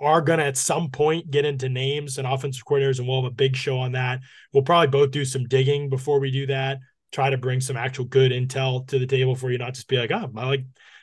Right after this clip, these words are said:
this team and this guy's on the staff, so this might be <laughs> good." Like, we'll try to bring some real intel to the table for you when we eventually do that. But first, let's give this a couple games and see how this goes with Kenny Pickett and some new offensive minds and what changes. Uh, at least some reason for optimism where we just haven't had any for years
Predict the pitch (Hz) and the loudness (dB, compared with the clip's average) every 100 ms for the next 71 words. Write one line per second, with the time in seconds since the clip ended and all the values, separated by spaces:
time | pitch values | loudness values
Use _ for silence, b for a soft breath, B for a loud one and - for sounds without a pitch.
0 | - 131 - 127 135 131 - 131 123 120 | 0 0 2 2 2 0 -2 -2 -2 -4
1 | 113 - 117 147 - 113 135 131 110 113 | -8 -4 -4 -4 -4 -2 -2 -4 -6 -6
2 | 110 - 202 147 175 131 B B - 139 | -10 0 0 2 -2 -4 B B -2 0
3 | 151 143 135 131 131 139 127 127 123 - | 2 2 2 0 -2 -2 -2 0 -2 -8
4 | _ _ - 143 135 131 127 131 131 127 | _ _ -4 0 0 0 -2 0 0 0
5 | - 127 120 127 123 117 127 127 123 117 | -4 -6 -6 -2 -2 0 -2 -2 -4 -2
6 | 123 117 120 190 180 135 b b 143 135 | -4 -4 -2 2 2 0 b b -2 2
7 | 156 135 - 135 131 135 127 127 131 135 | 2 2 0 -2 0 0 0 -4 -4 -2
8 | 127 123 120 135 123 123 110 113 _ b | -2 -4 -6 -6 -4 -6 -8 -12 _ b
9 | b _ 131 123 175 180 170 - 135 131 | b _ -2 2 2 4 2 0 -4 0
10 | 139 131 131 131 127 123 131 127 120 117 | 2 2 -2 -4 -4 -4 -4 -6 -8 -4
11 | 131 123 117 110 - b b - 123 123 | -2 -2 -4 -6 -8 b b -2 0 2
12 | 135 156 220 220 - - 175 175 170 151 | 4 6 6 6 0 0 0 4 2 2
13 | 143 143 135 139 143 131 123 123 117 120 | -2 -4 -2 -2 0 0 -2 -6 -8 -6
14 | 117 113 113 - 120 110 113 113 110 104 | -6 -4 -4 -2 -2 -2 -4 -4 -6 -8
15 | 120 107 110 110 101 | -8 -6 -4 -4 -6